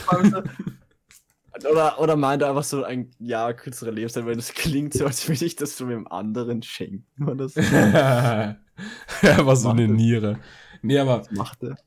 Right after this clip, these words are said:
Speaker 2: ich glaub, am bösesten wär's so, du skippst einfach zum Beispiel dein neunzehntes Leben, Isa.
Speaker 1: Dein,
Speaker 2: We-
Speaker 1: dein neunzehntes?
Speaker 2: Ja, stell dir vor, es gibt ja,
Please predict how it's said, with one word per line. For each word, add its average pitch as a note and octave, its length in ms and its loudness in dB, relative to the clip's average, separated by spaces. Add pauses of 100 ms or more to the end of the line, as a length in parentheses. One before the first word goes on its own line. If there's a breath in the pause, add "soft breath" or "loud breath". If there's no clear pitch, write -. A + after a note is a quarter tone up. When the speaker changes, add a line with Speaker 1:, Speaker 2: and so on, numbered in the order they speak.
(120)
Speaker 2:
ich B2 160 -2
glaub, C3 180 2
am C3 160 2
bösesten D3 560 4
wär's C3+ 220 4
so, C3+ 80 0
du B2 100 2
skippst - 500 0
einfach C#3 520 2
zum - 140 -2
Beispiel B2 240 2
dein A2+ 240 2
neunzehntes G#2 580 2
Leben, F#2+ 280 2
Isa. G2 440 -2 (3000)
Speaker 1:
Dein, E2 120 -6
Speaker 2:
We- F2+ 160 -4
Speaker 1:
dein E2 280 -10
neunzehntes? F#2 760 -6
Speaker 2:
Ja, C3 100 4
stell F3 140 4
dir F#3 80 6
vor, D3+ 160 4
es C#3+ 120 0
gibt D3+ 140 -4
ja, D#3+ 220 4